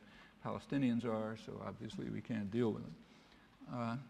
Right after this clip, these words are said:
there was, uh, very little attempt to conceal the fact that the Gaza pullout was in reality an expansion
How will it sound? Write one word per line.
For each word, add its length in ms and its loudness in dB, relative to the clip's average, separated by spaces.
there 260 2
was, 360 0
uh, 160 4
very 240 2
little 400 4
attempt 420 0
to 80 -6
conceal 520 2
the 100 2
fact 480 -6
that 180 2
the 80 0
Gaza 380 4
pullout 560 2
was 200 2
in 140 6
reality 520 6
an 100 0
expansion 600 -2